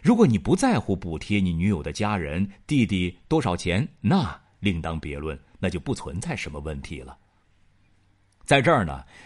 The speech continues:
江南忆林对大家的建议是：我们很多人对结婚、婚礼这两个词习以为常，但是估计很多人不知道婚礼的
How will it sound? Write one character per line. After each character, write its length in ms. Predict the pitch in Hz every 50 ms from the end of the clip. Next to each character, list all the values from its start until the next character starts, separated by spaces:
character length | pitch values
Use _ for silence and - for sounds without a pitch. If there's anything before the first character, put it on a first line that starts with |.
| - -
江 180 | - 139 131
南 120 | 131 135 143
忆 60 | 135
林 160 | 95 92 101
对 160 | 101 113 90
大 180 | - 107 120 120
家 140 | 104 104 107
的 80 | 107
建 180 | 95 - 95 82
议 100 | 78 73
是： 220 | - - 73 65 - - - - - - - _ _ _ _ - -
我 80 | 117 127
们 120 | 160 170
很 180 | - 123 120 127
多 140 | 156 165 143
人 120 | 139 143
对 160 | 139 147 120
结 260 | - - 104 113 127
婚、 360 | 123 - 143 139 139 139 110 - - - _ _ _ -
婚 340 | - - 202 208 202 175
礼 340 | 107 85 67 69 85 98 - -
这 100 | - 131
两 140 | 95 78 73
个 100 | 78 -
词 300 | - - - 104 123 -
习 240 | - - 147 160 143
以 80 | 147 127
为 160 | - 85 110
常， 340 | - - 69 69 76 98 - - - - - _ -
但 120 | - 143 120
是 100 | 135 135
估 200 | - 190 226 208
计 100 | 196 170
很 180 | - - 82
多 100 | 82 110
人 120 | 104 107 123
不 160 | - 185 156
知 160 | - 190 202
道 220 | 202 175 92 - - - _
婚 440 | - - - 233 254 240 247 247 220
礼 220 | - 92 73 67 -
的 280 | - 85 82 - -